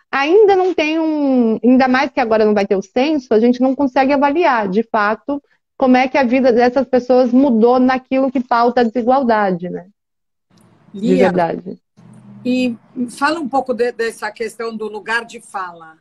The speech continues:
Speaker 1: Como assim, Joyce? O que é lugar de fala?
Speaker 2: É, não, o que é, eu sei o que é lugar de fala, mas você é a favor de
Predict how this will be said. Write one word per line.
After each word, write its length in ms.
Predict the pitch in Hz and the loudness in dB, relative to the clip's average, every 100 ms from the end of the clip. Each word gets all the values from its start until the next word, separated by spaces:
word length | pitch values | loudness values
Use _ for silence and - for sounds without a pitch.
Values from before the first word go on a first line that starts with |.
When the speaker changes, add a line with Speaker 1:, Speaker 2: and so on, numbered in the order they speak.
| _ _ _ _ _ _ _ _ _ _ _ _ _ _ _ _ _ _ _ _ _ _ _ _ _ _ _ _ _ _ | _ _ _ _ _ _ _ _ _ _ _ _ _ _ _ _ _ _ _ _ _ _ _ _ _ _ _ _ _ _
Speaker 1:
Como 240 | - 262 | 0 2
assim, 320 | 240 240 208 196 | 2 2 0 2
Joyce? 260 | 196 180 | 0 -2
O 40 | 202 | -2
que 180 | 285 254 | 0 2
é 180 | 254 | 2
lugar 280 | 254 202 185 | 2 2 -2
de 100 | 185 | -4
fala? 420 | 185 233 247 220 | -4 -2 0 0
Speaker 2:
É, 220 | 180 185 247 | 0 -4 -8
não, 320 | 302 294 247 | -6 -6 -6
o 60 | |
que 120 | - 254 | -8 -8
é, 120 | 269 | -8
eu 100 | 302 | -8
sei 300 | - 285 262 | -14 -12 -10
o 40 | |
que 140 | 247 247 | -10 -14
é 40 | |
lugar 260 | 226 220 214 | -12 -12 -14
de 140 | 208 | -16
fala, 400 | - 220 196 190 | -16 -12 -12 -14
mas 260 | 196 226 190 | -14 -16 -12
você 480 | 247 - 262 262 - | -14 -14 -12 -12 -12
é 100 | 208 | -10
a 100 | 254 | -10
favor 560 | - 220 202 247 247 220 _ _ _ _ _ _ _ _ _ _ _ _ _ | -10 -14 -10 -6 -6 -8 _ _ _ _ _ _ _ _ _ _ _ _ _
de 840 | 180 220 240 226 220 214 214 208 | -20 -14 -12 -12 -12 -14 -16 -18